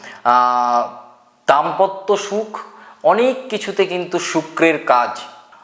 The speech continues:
রবি কিন্তু সেই জায়গায় নিচস্থ। রবি শুক্রর মারাত্মক শত্রুতার সম্পর্ক। তার মানে কি? আপনার সম্পর্কে তৃতীয় ব্যক্তি ঢুকবে, আপনার সম্পর্কের মধ্যে টানাপোড়েন হবে, আপনার সম্পর্ক কোথাও অশান্তিতে পরিণত হবে,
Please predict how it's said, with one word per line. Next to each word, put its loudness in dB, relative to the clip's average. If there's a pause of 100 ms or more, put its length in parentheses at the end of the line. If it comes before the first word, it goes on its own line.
রবি 2
কিন্তু -4
সেই -2
জায়গায় 4
নিচস্থ। -2
রবি 2
শুক্রর 0
মারাত্মক 2
শত্রুতার -2
সম্পর্ক। -4 (500)
তার 4
মানে 4
কি? -6 (220)
আপনার 2
সম্পর্কে 0
তৃতীয় 0
ব্যক্তি 2
ঢুকবে, 0 (400)
আপনার 2
সম্পর্কের -2
মধ্যে -2
টানাপোড়েন 0
হবে, 2 (240)
আপনার 0
সম্পর্ক -8
কোথাও -2 (100)
অশান্তিতে -4
পরিণত -6
হবে, -2